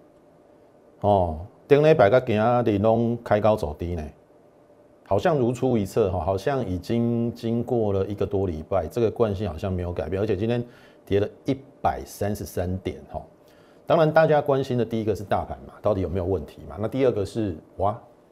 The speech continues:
航运三雄又落难了，再度破底，有这些人了怎么办？好，那么接下来主轴会换谁？好，这是今天三个重点。所以我们先回到昨天的盘势哈。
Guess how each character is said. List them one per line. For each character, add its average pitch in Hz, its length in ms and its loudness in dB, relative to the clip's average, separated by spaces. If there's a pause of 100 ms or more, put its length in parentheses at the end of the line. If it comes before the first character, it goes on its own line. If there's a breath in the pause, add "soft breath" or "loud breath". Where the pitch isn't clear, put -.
(580 loud breath)
航 101 160 0
运 131 140 0
三 120 180 2
雄 98 200 -2
又 101 100 0
落 98 160 0
难 90 220 -4
了， 80 40 -8
再 98 160 -2
度 95 140 -4
破 90 260 -4
底， - 140 -14 (560)
有 101 140 0
这 147 100 2
些 - 280 2
人 120 280 2
了 98 80 0
怎 90 100 -4
么 85 160 -2
办？ 87 160 4 (1160)
好， 87 280 -2 (300 soft breath)
那 139 100 0
么 160 80 6
接 208 200 6
下 226 120 4
来 156 120 6
主 90 260 -2
轴 90 420 -2 (120)
会 117 100 4
换 101 220 0
谁？ - 180 -12 (340)
好， - 140 -8
这 127 100 2
是 151 60 4
今 131 180 -2
天 127 140 0
三 113 180 0
个 92 80 -2
重 82 220 -4
点。 - 160 -18 (340 loud breath)
所 214 160 6
以 233 40 12
我 185 80 8
们 120 100 4
先 180 160 4
回 107 400 2
到 160 240 4
昨 104 320 0
天 120 280 0
的 101 100 2
盘 76 280 -8
势 95 280 -6
哈。 - 200 -10